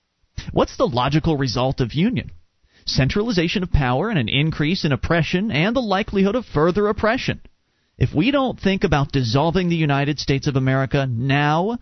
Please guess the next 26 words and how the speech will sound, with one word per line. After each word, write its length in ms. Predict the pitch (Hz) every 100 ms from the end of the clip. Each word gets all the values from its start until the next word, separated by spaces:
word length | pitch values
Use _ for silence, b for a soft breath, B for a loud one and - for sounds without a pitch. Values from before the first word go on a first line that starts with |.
| b b b b
we'll 180 | 127 139
be 160 | 131 135
thinking 380 | 175 185 160
about 260 | 131 135 131
it 140 | 117
later 560 | 113 165 196 120 113 120 -
when 240 | 123 120
we, 340 | 156 170 131 123
as 240 | 151 135
did 180 | 147 139
the 80 | 127
citizens 440 | - 147 143 131
of 80 | 120
the 80 | 123
Soviet 440 | 180 214 202 139
Union, 300 | 131 123 131
begin 280 | 131 139 139
to 60 |
chafe 380 | 127 - 185 220
and 180 | 165 131
grumble 480 | 143 202 160 117 117 B B
on 120 | 123
how 220 | 131 160
bad 480 | 156 143 143 143 131
things 320 | 120 131 120
are. 380 | 117 104 78 -